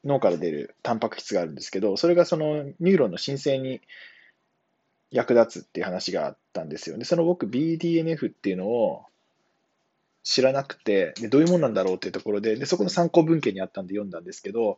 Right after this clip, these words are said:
まあ、そこら辺の話もちょっと詳しく書かれてるので、まあ、もしそういうのに興味ある方はちょっとおすすめですね。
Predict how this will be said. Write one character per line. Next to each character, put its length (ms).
ま 60
あ、 40
そ 100
こ 80
ら 80
辺 240
の 100
話 300
も 60
ち 60
ょ 20
っ 20
と 80
詳 180
し 80
く 160
書 80
か 100
れ 80
て 140
る 100
の 140
で、 320
ま 60
あ、 40
も 100
し 120
そ 100
う 40
い 20
う 20
の 60
に 60
興 160
味 100
あ 40
る 60
方 280
は 160
ち 60
ょ 20
っ 60
と 120
お 100
す 140
す 180
め 220
で 120
す 140
ね。 220